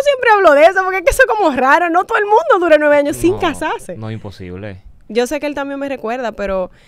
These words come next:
Speaker 1: después tuve una relación, después de ahí,
Speaker 2: Sí.
Speaker 1: más corta, intensa, chévere, con un hombre
Speaker 2: ¿A qué tú le llamas intensa?
Speaker 1: Bueno, tú sabes, intensa es que, que se, que se gustaban mucho ambos, que, que s-,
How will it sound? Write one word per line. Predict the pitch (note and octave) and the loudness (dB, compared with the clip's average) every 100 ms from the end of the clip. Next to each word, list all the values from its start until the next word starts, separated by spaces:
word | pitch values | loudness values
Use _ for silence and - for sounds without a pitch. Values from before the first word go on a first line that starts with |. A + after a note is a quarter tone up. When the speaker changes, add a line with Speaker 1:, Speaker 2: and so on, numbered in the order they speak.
| _ _ _ _ | _ _ _ _
Speaker 1:
después | F#3+ A3 A3 A3 | -8 -6 -6 -10
tuve | A#3+ A3+ | -10 -10
una | G#3+ | -10
relación, | G3+ F3+ F3 G3+ A3+ D4 G3+ | -12 -14 -12 -10 -10 -12 -14
después | F#3 F3+ | -14 -14
de | F3+ | -12
ahí, | F3 A#3+ A3 C4 | -12 -12 -16 -16
Speaker 2:
Sí. | G#2+ B2+ D3+ G#2+ D#3+ | -12 -10 -10 -12 -12
Speaker 1:
más | G3 F#3 | -14 -14
corta, | - F3+ A3+ B3+ G#3 A#3 _ _ _ - | -12 -10 -8 -10 -16 -20 _ _ _ -10
intensa, | F#3 D#3+ F3 F3+ A#3+ F3 | -10 -10 -10 -10 -10 -14
chévere, | - F3 G3+ G#3+ F3+ F3+ | -12 -10 -8 -8 -10 -10
con | F#3 | -10
un | F#3 F#3 | -8 -8
hombre | F#3+ G3+ F#3+ F3+ D#3 | -8 -8 -8 -8 -10
Speaker 2:
¿A | - | -12
qué | B2 | -10
tú | C#3+ | -4
le | D#3 | -2
llamas | D3 C#3+ | -2 -4
intensa? | A#2 A2+ G2 F2+ G2+ F#2+ F#2+ _ _ - | -8 -8 -8 -10 -10 -10 -14 _ _ -18
Speaker 1:
Bueno, | A3+ A3+ A#3+ G#3 F3+ F#3 A#3+ D4 | -14 -8 -6 -4 -4 -6 -6 -8
tú | D4+ | -8
sabes, | - F3+ F3+ G3 A#3+ F#4 | -6 -6 -4 -6 -6 -6
intensa | E4+ C#4 C#4+ C#4+ D4 C#4+ | -6 -4 -4 -4 -4 -2
es | D4 D4+ | -2 -4
que, | C#4+ C4 B3 B3 A#3+ | -4 -4 -2 -4 -6
que | C4 B3+ | -8 -8
se, | - B3 A#3 A#3 A3+ | -6 -6 -4 -4 -6
que | A#3+ A#3 | -8 -10
se | - A3 G#3 | -8 -6 -6
gustaban | F#3+ - G3+ G3+ G3+ | -10 -8 -6 -6 -6
mucho | G3+ A#3+ C#4+ G#3 F#3+ | -6 -6 -6 -8 -6
ambos, | A#3+ A3+ G#3 G3+ - | -6 -6 -8 -10 -12
que, | - F#3 F3 | -10 -10 -8
que | F3+ F3+ | -8 -8
s-, | - - | -10 -20